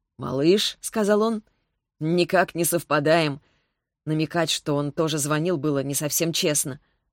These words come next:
«Как ты?» «Смотрите-ка, кто это у нас пропал и нашелся?» Голос его тещи, слишком высокий и слабый. «Мой блудный зять,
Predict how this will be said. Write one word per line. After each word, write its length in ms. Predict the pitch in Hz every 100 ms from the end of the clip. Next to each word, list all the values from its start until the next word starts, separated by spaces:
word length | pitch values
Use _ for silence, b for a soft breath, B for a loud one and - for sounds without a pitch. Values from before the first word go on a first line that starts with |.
| _ -
«Как 260 | 143 139
ты?» 220 | - 233 269 _ _ _ _ _ _ _ _
«Смотрите-ка, 1080 | - 233 220 214 190 175 165 180 196 196 175 _ _ -
кто 260 | - 311
это 240 | 285 269 254
у 80 | 233
нас 200 | 226 -
пропал 540 | 233 233 302 339 311
и 180 | - 277
нашелся?» 680 | 247 202 185 143 - 135 139 _ _ _ _
Голос 380 | 131 151 143 -
его 160 | 151 170
тещи, 560 | - 135 - - 139 b b b
слишком 500 | - 175 170 - 160
высокий 460 | 147 - 170 170 196
и 40 |
слабый. 520 | 190 170 147 151 156 _ _ _ _ _
«Мой 280 | 208 208 190
блудный 640 | 175 190 302 294 233 254
зять, 560 | 202 202 190 170 -